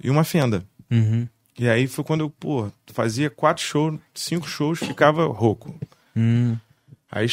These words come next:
Speaker 1: descansava segunda, terça, às vezes quarta, aí quinta-feira eu voltava o show de novo. Aí tocava quinta, sexta, sábado, domingo eu tava rouco.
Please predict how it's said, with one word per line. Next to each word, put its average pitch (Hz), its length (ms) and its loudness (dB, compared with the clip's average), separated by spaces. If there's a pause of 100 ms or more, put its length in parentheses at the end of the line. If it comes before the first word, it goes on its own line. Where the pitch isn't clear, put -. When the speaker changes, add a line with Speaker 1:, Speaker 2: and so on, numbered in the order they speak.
Speaker 1:
descansava 127 520 2
segunda, 139 560 0
terça, 160 580 4
às 139 80 0
vezes 127 220 -2
quarta, 165 800 2
aí 127 160 -4
quinta-feira 156 540 2
eu 156 40 2
voltava 156 300 0
o - 20 -10
show 160 140 -4
de 160 80 -2
novo. 113 260 2
Aí 120 60 4
tocava 107 420 -6
quinta, 160 400 -8
sexta, 143 460 -10
sábado, 151 560 -8 (520)
domingo 120 440 4
eu 147 60 2
tava 147 200 2
rouco. 110 400 4